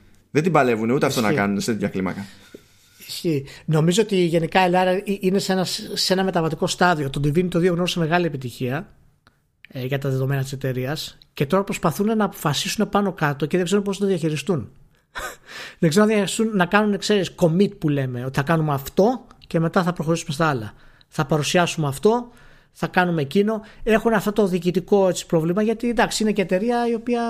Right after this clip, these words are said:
Speaker 2: ξαφνικά ανέβηκε, έτσι, έκανε rise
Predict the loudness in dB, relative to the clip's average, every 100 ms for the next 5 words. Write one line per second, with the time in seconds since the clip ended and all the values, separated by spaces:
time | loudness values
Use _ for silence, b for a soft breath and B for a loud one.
0 | -4 -6 -10 -12 -16 _ _ _ _ _
1 | _ _ _ _ _ -2 0 2 2 4
2 | 2 2 -2 -2 -4 -4 -2 -4 -2 0
3 | 2 2 2 0 -4 -10